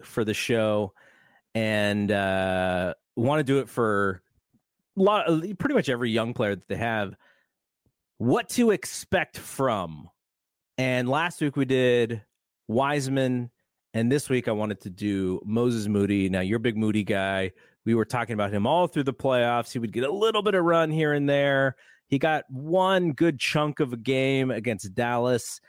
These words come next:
but otherwise he, he didn't play very much in the playoffs. And all we hear from the team is that he's young, but he thinks like he's older,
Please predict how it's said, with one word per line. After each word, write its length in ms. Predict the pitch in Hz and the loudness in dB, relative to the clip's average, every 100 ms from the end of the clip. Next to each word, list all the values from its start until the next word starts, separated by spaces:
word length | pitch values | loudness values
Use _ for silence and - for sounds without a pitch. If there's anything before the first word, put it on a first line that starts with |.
| _ _ - | _ _ -6
but 240 | 120 139 | -2 0
otherwise 520 | 180 185 170 131 117 - | 2 4 4 4 0 -2
he, 220 | 123 117 | -2 0
he 80 | 123 | 0
didn't 280 | 117 - | -2 -4
play 500 | - 113 101 92 92 - | -6 -2 -2 -2 -4 -6
very 220 | 107 98 | -2 -2
much 200 | 95 - | -2 -2
in 60 | 98 | -6
the 60 | |
playoffs. 600 | - 214 190 101 123 - - _ _ _ _ _ _ - | -2 0 2 0 -2 -8 -20 _ _ _ _ _ _ -4
And 540 | 151 151 147 147 147 - | 0 0 0 0 -2 0
all 220 | 180 226 | 2 4
we 160 | 214 196 | 4 0
hear 640 | 165 269 214 117 117 147 - | -2 0 2 4 2 0 -4
from 520 | - 139 131 127 123 | -4 0 2 2 0
the 60 | 110 | -4
team 540 | - 120 110 113 160 | -4 -2 2 2 2
is 180 | 147 104 | 0 0
that 280 | 113 107 98 | -2 -2 -4
he's 500 | 117 113 107 - - _ _ _ - | -4 -2 -4 -6 -16 _ _ _ -8
young, 640 | 110 143 165 175 175 165 | -2 2 2 2 2 2
but 140 | 127 120 | 0 0
he 200 | 110 104 - | -2 -6 -6
thinks 300 | 160 160 - | -4 -4 -2
like 200 | 147 139 _ _ | -2 -2 _ _
he's 240 | 107 117 104 | -8 -4 0
older, 880 | 156 175 160 160 151 143 139 131 | 2 2 2 4 4 4 4 0